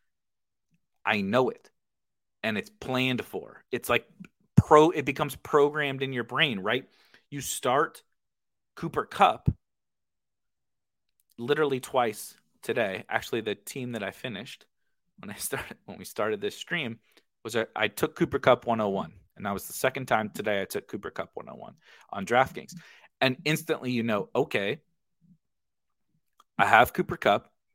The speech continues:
I don't have to stack that game, but at a certain point, the Chargers are a priority. And that doesn't have to mean the first pick. That doesn't have to mean Keenan Allen is a two, three turn priority.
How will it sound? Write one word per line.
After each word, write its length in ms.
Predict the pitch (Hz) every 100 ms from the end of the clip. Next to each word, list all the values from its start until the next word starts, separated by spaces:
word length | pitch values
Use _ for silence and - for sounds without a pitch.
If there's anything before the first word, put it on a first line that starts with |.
| _ _ _
I 60 | 151
don't 100 | 233
have 100 | 254
to 100 | 143
stack 420 | - - 113 120
that 280 | - 110 -
game, 400 | - 170 113 104 - _ _ -
but 140 | 131
at 120 | 120 113
a 60 |
certain 400 | - - 214 113
point, 300 | 113 110 117 - - 160 - _ - _ _ _ -
the 100 | 107
Chargers 560 | - 143 147 131 110
are 160 | 101 98
a 60 | 92
priority. 680 | - 101 98 104 82 - _ _ _ _ _ _ _ _ _ _ _ _ _
And 220 | 113 107 101 _ _ _ _ -
that 160 | 98
doesn't 280 | 113 110 135 98 -
have 260 | - 123 -
to 100 | 135
mean 280 | 135 143
the 80 | 143
first 480 | 135 - 202 226 -
pick. 340 | 110 104 - _ _ _ _ _ -
That 100 | 107
doesn't 260 | 170 180
have 140 | 180 185
to 80 | 185
mean 240 | 185 185
Keenan 380 | - 185 180 165
Allen 420 | - 151 160 151
is 120 | 143
a 60 | 139
two, 240 | - 156
three 200 | 135 139
turn 260 | 131 175 175
priority. 560 | 117 95 87 90 117